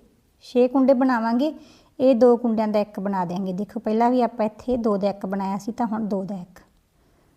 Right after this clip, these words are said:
ਠੀਕ ਹੈ, ਇਸ ਤਰ੍ਹਾਂ। ਉਸ ਤੋਂ ਬਾਅਦ ਇੱਕ, ਦੋ, ਤਿੰਨ,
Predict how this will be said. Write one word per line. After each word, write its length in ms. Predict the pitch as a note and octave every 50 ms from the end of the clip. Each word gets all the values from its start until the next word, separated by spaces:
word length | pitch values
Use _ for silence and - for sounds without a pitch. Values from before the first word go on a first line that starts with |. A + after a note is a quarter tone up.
| _ _ _ _ _ -
ਠੀਕ 280 | - B3+ B3 B3 -
ਹੈ, 60 | D#4 C#4+
ਇਸ 120 | - -
ਤਰ੍ਹਾਂ। 320 | - - A3 A#3 - - - _ _ _ _ _ _ _ _ _ _ _ _ _ _ _ _ _ _ -
ਉਸ 160 | A#3+ B3 A#3+
ਤੋਂ 160 | - C4+ B3+
ਬਾਅਦ 300 | A3 A3 G#3 G#3 G#3 G#3 - - - -
ਇੱਕ, 340 | B3 A#3+ A#3 A#3+ - - - - _ _ _ _ _ _ _ _ _ _ _ _ _ _ _ _ _ _ _ _ _ _ _ _ _ _ _ _ _ _ _ _ _ _ _ _ _ -
ਦੋ, 560 | A3 G3 G#3+ A3 G#3+ G#3 G#3+ B3+ D4 - - - _ - _ _ _ _ _ _ _ _ _ _ _ _ _ _ _ -
ਤਿੰਨ, 380 | A#3+ A3+ G#3+ G#3 G#3 A#3 C#4+